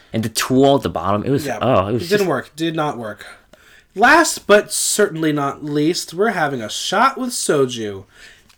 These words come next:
Speaker 1: I actually really liked that look. I thought it was really
Speaker 2: Yeah,
Speaker 1: cute.
Speaker 2: so, um, for those who may not know, at this point you should know, um, she is, got a YouTube series.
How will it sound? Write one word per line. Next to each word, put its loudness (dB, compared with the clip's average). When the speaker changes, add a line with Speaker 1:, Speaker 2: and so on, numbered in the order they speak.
Speaker 1:
I 8
actually 6
really 4
liked 2
that -2
look. -4
I 0
thought 6
it 6
was 0
really 4
Speaker 2:
Yeah, 6
Speaker 1:
cute. 4
Speaker 2:
so, 6
um, 0
for 2
those 6
who -8
may -2
not 0
know, -2
at -6
this -8
point -8
you -6
should -6
know, -4
um, -2
she -4
is, -4
got 0
a 0
YouTube -10
series. -4